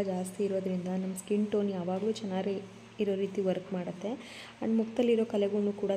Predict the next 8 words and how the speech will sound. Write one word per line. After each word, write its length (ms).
ತೆಗ್ದಾಕತ್ತೆ, 800
ಮೊಡವೆಗಳ್ನೂ 560
ಕೂಡ 180
ಕಡಿಮೆ 240
ಮಾಡುತ್ತೆ 440
ಮತ್ತು 420
ರಿಂಕಲ್ಸು 600
ಕೂಡ 200